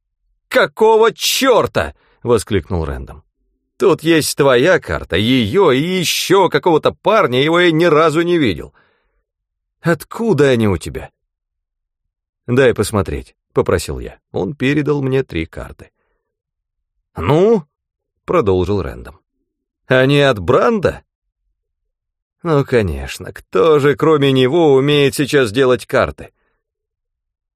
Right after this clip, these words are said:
«С Брандом я стану иметь дело только когда соберусь его убивать». Но я уже знал, что эти карты не от Бранда, не его стиль.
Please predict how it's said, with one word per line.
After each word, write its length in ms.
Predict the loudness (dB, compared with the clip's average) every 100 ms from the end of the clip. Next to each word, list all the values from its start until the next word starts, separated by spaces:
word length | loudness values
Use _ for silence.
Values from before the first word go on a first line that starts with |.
| _ _ _ -14
«С 220 | -12 -8
Брандом 480 | -2 0 0 2 2
я 180 | 2
стану 380 | 2 0 0 0
иметь 220 | 0 0
дело 320 | 0 2 2 2
только 360 | 0 0 -2
когда 300 | 0 0 0
соберусь 420 | 0 -2 0 0
его 220 | -2 0 -2
убивать». 540 | 0 0 0 -2 -8 _ _ _ _ _ _ _ _ _ _ _ _ _ _ _ _ _ _ -14
Но 220 | -10 -6
я 240 | -2 0
уже 300 | 0 0 0
знал, 560 | -2 -2 -2 0 0 -4
что 180 | -10 -12
эти 260 | -12 -12
карты 520 | -10 -4 -2 -2 -4 -4
не 120 | -4
от 160 | -6
Бранда, 680 | -8 -10 -6 -6 -8 -12 -16 _ _ _ _ _ _ _ _
не 220 | -12 -8 -6
его 240 | -4 -4
стиль. 480 | -6 -10 -12 -12